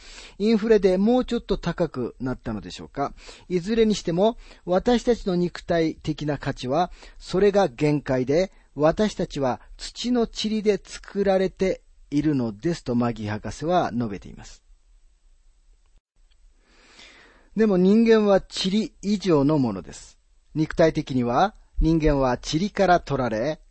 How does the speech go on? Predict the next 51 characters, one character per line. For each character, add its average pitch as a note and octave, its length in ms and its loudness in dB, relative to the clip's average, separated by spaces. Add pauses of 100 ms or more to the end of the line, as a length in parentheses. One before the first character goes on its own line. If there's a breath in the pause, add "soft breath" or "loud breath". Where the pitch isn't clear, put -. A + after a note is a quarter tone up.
(100)
塵 G3 340 -4
に G#3 240 -2
変 E3 200 0
え E3 40 0
る E3 100 -2
存 D3 260 -4
在 B2+ 180 -2
で G#2+ 80 -6
す G2+ 160 -14
が、 B2 280 -6 (400 soft breath)
人 G#3 220 2
間 G#3+ 200 2
の G3+ 260 0 (240)
霊 E3+ 180 6
は G#2+ 320 0 (100)
神 A3+ 260 0
様 D#3+ 300 0
の C3+ 120 -2
と B2+ 160 -6
こ C3 140 -6
ろ C#3+ 100 0
に D3 80 0
行 A2 80 -4
き - 120 -18
ま C2+ 120 -14
す。 - 180 -20 (2250 loud breath)
な F3 140 4
ぜ C3+ 120 -2
で A2+ 120 -2
し - 100 -10
ょ F2+ 60 -12
う - 20 -20
か。 D#2 220 -12
そ D3+ 160 -6
れ D3 60 0
は F#3 320 2 (100)
七 E3 320 2
節 E3+ 320 -4
に B2+ 120 2
あ B2 60 2
る A2 100 -4
よ G2+ 120 -6
う G2 40 -6
に、 A2+ 120 -6
神 G#3 260 -2
様 A#2 300 -4
が D3 260 -2 (240 soft breath)
そ - 300 -2
の A3+ 160 2
花 F#3 400 0
に D3+ 320 0